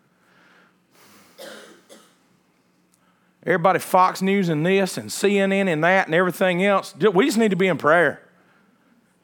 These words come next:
And not just praying about people. Praying for stuff. Praying,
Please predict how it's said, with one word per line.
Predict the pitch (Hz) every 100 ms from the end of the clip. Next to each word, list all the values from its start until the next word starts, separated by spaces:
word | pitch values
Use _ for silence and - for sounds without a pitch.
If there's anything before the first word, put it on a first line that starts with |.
| _ -
And | 196 185
not | 175 220 269 - - _ 139
just | 214 208 -
praying | 190 196 202 196 -
about | 151 107 170 202 -
people. | - 160 107 90 _ _ _ _ _ _ _ _ _ _ _ _
Praying | - 247 202
for | - 214 240 185
stuff. | - 165 95 - _ _ -
Praying, | 226 285 277